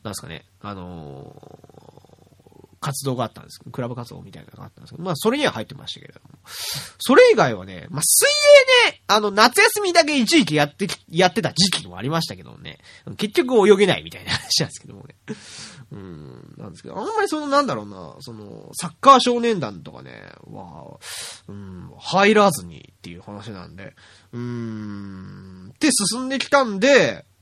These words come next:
その、なんだろうな。っていうこともあるのかな？多分。うん、その、や、や、やってるのが本当授業の中だけみたいな。うん。だけだったので、うん、っていうのもあるんでしょうね。きっと運動が苦手みたいなと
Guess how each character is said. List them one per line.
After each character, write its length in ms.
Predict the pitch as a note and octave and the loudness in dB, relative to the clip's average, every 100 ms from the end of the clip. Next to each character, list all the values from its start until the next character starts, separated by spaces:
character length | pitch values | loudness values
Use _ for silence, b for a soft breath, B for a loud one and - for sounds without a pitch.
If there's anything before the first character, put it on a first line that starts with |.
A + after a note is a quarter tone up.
| - | -14
そ 140 | E3+ | -8
の、 280 | D3 C#3+ D3+ _ _ - | -8 -8 -10 _ _ -6
な 140 | E3 | -6
ん 40 | B2 | -6
だ 80 | |
ろ 100 | G2 | -10
う 20 | F#2+ | -16
な。 160 | F2 | -20
っ 60 | F2 _ _ _ _ _ _ _ _ _ _ _ B B B B | -20 _ _ _ _ _ _ _ _ _ _ _ B B B B
て 80 | - | -8
い 40 | D5+ | -6
う 60 | D#5+ | 0
こ 80 | F5 D#5+ | 2 2
と 20 | - | 2
も 100 | E3 | 2
あ 60 | |
る 80 | F#3+ | 2
の 80 | D3 | 0
か 120 | D#2 | -8
な？ 220 | F#2+ E3 _ _ _ | -10 -12 _ _ _
多 140 | A#2+ | -8
分。 260 | G#2+ D#2+ - _ _ | -8 -12 -20 _ _
う 40 | G2+ | -20
ん、 500 | G2+ F#2 F#2 F2+ - - | -18 -18 -18 -18 -20 -20
そ 160 | - G#2+ | -18 -18
の、 80 | - _ _ _ - | -18 _ _ _ -6
や、 220 | D#3+ E3 - | -4 -4 0
や、 200 | F3 E3+ | 0 2
や 120 | E3 | 0
っ 120 | G#3 _ | 0 _
て 180 | - | 4
る 120 | G4+ E4 | 4 4
の 100 | D#3+ | 0
が 180 | A#2+ G2+ | -2 -4
本 140 | F3 | -4
当 160 | F3 D#3 - - | -4 -6 -6 0
授 200 | G#3+ A3+ | 2 6
業 220 | F4 F4 | 6 4
の 140 | E4 | 2
中 240 | D#4+ D#4 E3+ | 0 0 -2
だ 100 | A2 | -4
け 140 | A#2+ | -8
み 80 | G#2 | -10
た 100 | D#2 | -14
い 80 | E2+ | -20
な。 140 | - _ _ A#2 | -20 _ _ -18
う 80 | |
ん。 340 | A2 G2 - - _ - - F#3 | -18 -18 -20 -20 _ -20 -20 -10
だ 120 | G#3+ | -4
け 120 | A#3 G#4+ | 2 4
だ 80 | |
っ 120 | A#3+ - | 4 0
た 140 | B2+ | -8
の 100 | A2 | -6
で、 200 | G2 - B B B B B A2 | -10 -16 B B B B B -10
う 40 | |
ん、 440 | B2 A2+ G#2+ G2+ F#2+ | -8 -6 -8 -10 -6
っ 60 | |
て 80 | - | -2
い 40 | E4 | 0
う 20 | |
の 80 | F#3 | 0
も 160 | A#2 | -2
あ 40 | C3 | -2
る 80 | |
ん 40 | G2+ | -6
で 80 | F#2+ | -12
し 100 | - | -12
ょ 40 | |
う 20 | |
ね。 100 | D3+ | -10
き 160 | E3+ - | -10 -10
っ 40 | |
と 100 | - | -12
運 160 | G2+ G2 | -12 -12
動 120 | G2+ | -12
が 120 | F#2+ | -12
苦 260 | F#2+ F#2+ F#2+ | -14 -16 -16
手 140 | F#2+ | -18
み 80 | G2 | -18
た 100 | D#2+ | -20
い 60 | - | -20
な 60 | |
と 180 | - - | -20 -20